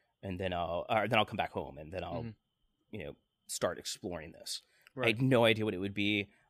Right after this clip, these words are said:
Speaker 1: I thought I was crazy. I'm sure they probably thought I was a little crazy.
Speaker 2: Yeah, yeah.
Speaker 1: I'm sure people still think I'm crazy, which I'm okay with.
Speaker 2: You're, you're
Speaker 1: Because I fully admit that, like, you cannot do great things without being crazy.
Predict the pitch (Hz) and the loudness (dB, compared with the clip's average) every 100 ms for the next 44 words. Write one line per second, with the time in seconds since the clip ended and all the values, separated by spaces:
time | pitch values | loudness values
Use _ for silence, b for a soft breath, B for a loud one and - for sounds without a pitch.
0 | _ 113 107 120 107 104 104 - - 110 | _ 2 4 4 4 4 4 0 -2 0
1 | - 101 101 98 87 110 117 101 - 101 | 0 -2 -2 -2 -4 -4 -4 -4 -2 -2
2 | 95 95 98 90 - 90 87 85 87 - | 0 -2 -2 -8 -6 -8 -6 -8 -10 -12
3 | 277 277 277 - 113 127 - 135 139 - | -8 -8 -8 0 4 4 2 0 -2 2
4 | 113 110 107 104 104 104 120 131 165 160 | 0 2 0 0 0 0 0 2 4 4
5 | - 254 - - - _ _ - 185 185 | 2 -4 -6 -10 -20 _ _ -14 -6 -4
6 | 127 139 160 165 - - 170 175 165 131 | 2 4 8 6 6 4 6 8 8 6
7 | 156 165 - 104 - b - 123 139 175 | 4 2 4 2 0 b -6 -4 -2 2
8 | 208 151 156 143 135 123 117 139 117 104 | 4 4 4 4 4 2 0 0 0 0
9 | 117 110 - - - | 0 -2 -4 -6 -10